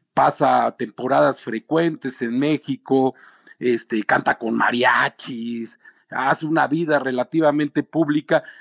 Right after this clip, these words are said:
a sabiendas de que en Ecuador, pues, lo están buscando. Creo que ahí también, también hay una zona, eh, en la cual hay que hacer una discusión sobre, sobre la propia política exterior mexicana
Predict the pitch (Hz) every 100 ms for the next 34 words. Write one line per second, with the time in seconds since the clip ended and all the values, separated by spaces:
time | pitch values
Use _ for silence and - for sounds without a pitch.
0 | - - - 147 131 156 202 233 - 127
1 | 127 117 120 120 - 117 131 151 - 135
2 | 113 - 127 135 127 - 165 175 156 107
3 | - - _ - 165 196 208 202 202 180
4 | 156 165 185 190 170 - _ _ _ 139
5 | 156 180 190 190 190 185 165 - 180 185
6 | 170 156 139 120 _ - _ - 131 -
7 | 135 131 - 165 170 175 - 139 127 -
8 | 185 190 180 143 127 - 127 117 175 202
9 | 196 131 123 117 117 104 104 _ _ _
10 | 151 131 135 139 - 175 180 185 151 -
11 | 135 147 190 190 - 147 123 117 117 -
12 | - 131 156 156 160 - 143 - 165 147
13 | 151